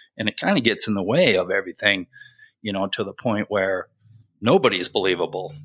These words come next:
And do I think every sighting and reporting is a hundred percent true? No, not, not at all. I think nobody should be. You know, it's always been my, I guess, stance, if you will, that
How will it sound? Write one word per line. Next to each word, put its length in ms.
And 420
do 100
I 80
think 240
every 440
sighting 340
and 80
reporting 360
is 100
a 60
hundred 240
percent 380
true? 180
No, 340
not, 340
not 200
at 60
all. 320
I 100
think 180
nobody 300
should 340
be. 240
You 80
know, 160
it's 100
always 220
been 220
my, 440
I 60
guess, 260
stance, 600
if 140
you 120
will, 260
that 240